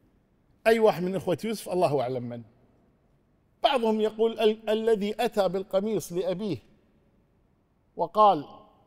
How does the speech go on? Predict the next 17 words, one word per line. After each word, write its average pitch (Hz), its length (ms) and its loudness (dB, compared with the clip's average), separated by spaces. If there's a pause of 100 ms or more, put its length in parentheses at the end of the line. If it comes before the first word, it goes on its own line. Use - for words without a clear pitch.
(160)
يعني، 165 420 -2
أكله 185 340 4
الذئب 175 380 6 (1300)
وجاءوا 175 440 6
على 180 180 2
قميصه 175 420 -2
بدم 175 320 -2
كذب، 214 320 -2 (380)
قال 208 180 2
لإخوتي 185 560 -2
كما 202 460 -2
أني 196 240 -4
تسببت 170 640 -4
على 175 220 2
أبي 180 340 -2 (880)
وقلت 180 360 -2
له: 165 380 2